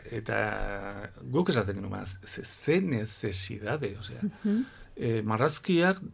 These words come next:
Speaker 1: badu bere xarma propioa, ez da zertan eraman behar, gid-,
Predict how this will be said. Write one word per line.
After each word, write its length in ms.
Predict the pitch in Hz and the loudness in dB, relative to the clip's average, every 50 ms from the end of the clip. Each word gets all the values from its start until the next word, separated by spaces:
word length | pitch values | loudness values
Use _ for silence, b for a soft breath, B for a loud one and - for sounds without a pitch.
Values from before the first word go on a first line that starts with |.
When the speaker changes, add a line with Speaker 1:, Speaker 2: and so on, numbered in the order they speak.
| - | 0
Speaker 1:
badu 240 | - 113 113 143 175 | 2 2 4 4 4
bere 160 | 165 151 147 139 | 4 4 4 4
xarma 420 | - - 165 165 170 180 143 123 - | 4 4 2 4 4 4 2 4 4
propioa, 600 | 143 151 165 - - 139 120 131 170 170 156 147 | 4 2 4 4 2 2 4 4 4 4 2 0
ez 100 | 139 151 | 0 0
da 120 | 165 156 | 0 0
zertan 420 | 151 - 147 147 147 - 160 151 135 | 2 0 0 0 0 0 0 0 2
eraman 360 | 127 135 147 151 151 143 135 | 2 2 2 2 2 2 2
behar, 380 | 123 120 131 143 151 156 151 147 b b b b b b b b b b b _ - | 2 4 4 4 4 2 0 -4 b b b b b b b b b b b _ 0
gid-, 220 | 127 123 127 - | 0 0 0 -2